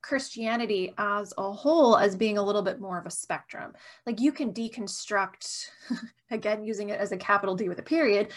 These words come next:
from, like, a fundamentalist system, but still exist within, like, the sort of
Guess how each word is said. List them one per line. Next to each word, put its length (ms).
from, 320
like, 160
a 40
fundamentalist 640
system, 240
but 100
still 220
exist 420
within, 580
like, 200
the 100
sort 180
of 100